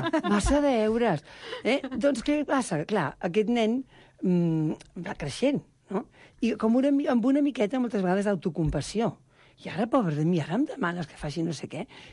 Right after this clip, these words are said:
Speaker 2: i ara em demanes... O bé, també pot passar que aquest nen al qual se li fa tot, perquè pobret, encara és petit, no?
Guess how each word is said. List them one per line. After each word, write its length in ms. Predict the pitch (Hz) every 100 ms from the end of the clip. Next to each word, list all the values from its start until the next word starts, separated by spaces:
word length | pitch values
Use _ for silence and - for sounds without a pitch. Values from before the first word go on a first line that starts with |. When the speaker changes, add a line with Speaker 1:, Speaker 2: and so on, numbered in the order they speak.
| -
Speaker 2:
i 100 | 147
ara 140 | 131
em 60 | 262
demanes... 340 | 339 233 151 - - - - _
O 240 | - 381 403 _
bé, 300 | 185 254 202
també 240 | - 175 185
pot 160 | 226 175
passar 360 | 170 - 190 151
que 120 | 170
aquest 180 | 156 190
nen 120 | 208
al 120 | 160
qual 180 | 143 175
se 80 | 156
li 100 | 143
fa 140 | - 143
tot, 280 | 131 170 - -
perquè 240 | 151 202
pobret, 400 | 180 160 - -
encara 220 | 202 - -
és 80 |
petit, 360 | - - - - _
no? 100 | -